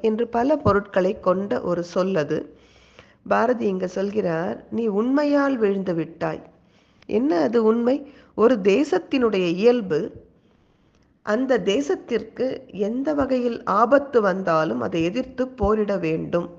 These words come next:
இந்த தர்மம், இந்த அறம், இந்த உண்மையினால்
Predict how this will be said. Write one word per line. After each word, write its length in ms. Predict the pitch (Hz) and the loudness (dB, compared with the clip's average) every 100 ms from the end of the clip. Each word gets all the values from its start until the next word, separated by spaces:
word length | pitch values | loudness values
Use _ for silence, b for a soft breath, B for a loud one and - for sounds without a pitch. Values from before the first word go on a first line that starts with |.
| b b b b b | b b b b b
இந்த 300 | - 202 202 | -10 -4 -2
தர்மம், 600 | 190 175 175 226 220 - - _ _ | 0 2 2 0 -2 -6 -20 _ _
இந்த 280 | 185 180 170 | -8 -4 -2
அறம், 380 | 160 196 196 - - | -2 -2 -6 -10 -8
இந்த 300 | 175 175 160 | -6 -4 -2
உண்மையினால் 960 | 170 220 240 233 214 165 196 370 B | -2 -2 -2 -2 -2 -2 -2 -4 B